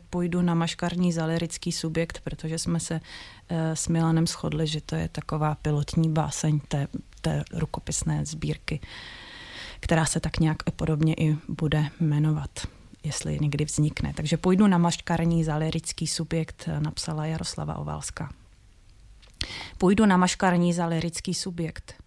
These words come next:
Půjdu za toho, kdo něco prožívá. Až vstoupím do sálu,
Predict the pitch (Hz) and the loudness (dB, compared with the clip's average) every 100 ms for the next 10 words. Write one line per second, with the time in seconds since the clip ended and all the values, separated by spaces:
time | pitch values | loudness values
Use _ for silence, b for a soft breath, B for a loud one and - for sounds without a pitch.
0 | _ _ B B - 180 175 170 160 - | _ _ B B 0 0 2 2 0 2
1 | 180 175 165 156 165 160 156 170 170 175 | 2 2 0 -4 0 0 0 -4 -2 0
2 | 165 180 180 156 165 - - _ B B | 0 -2 -4 -6 -8 -14 -20 _ B B
3 | B 170 - - - 180 208 196 185 185 | B -2 -2 -6 -2 -2 0 4 4 4
4 | - 190 185 185 175 | 2 2 2 2 -2